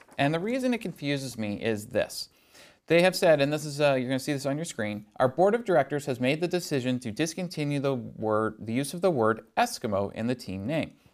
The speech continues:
Okay, I understand that part. That makes sense.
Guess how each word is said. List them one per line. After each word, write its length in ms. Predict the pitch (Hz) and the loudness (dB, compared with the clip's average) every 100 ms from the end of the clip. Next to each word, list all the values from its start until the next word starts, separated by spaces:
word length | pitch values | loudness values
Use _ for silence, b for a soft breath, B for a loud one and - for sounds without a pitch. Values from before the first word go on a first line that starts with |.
| b | b
Okay, 400 | 196 202 226 - - | -2 0 -2 -2 -4
I 140 | 104 - | -4 -2
understand 640 | 117 131 139 - 139 127 | -2 -2 -4 -2 0 2
that 180 | 127 - | -2 2
part. 300 | 170 - - B B B - | 2 2 -4 B B B 2
That 200 | 110 - | 2 4
makes 240 | 131 131 | -2 -2
sense. 440 | - 165 - - | -2 -2 -2 -12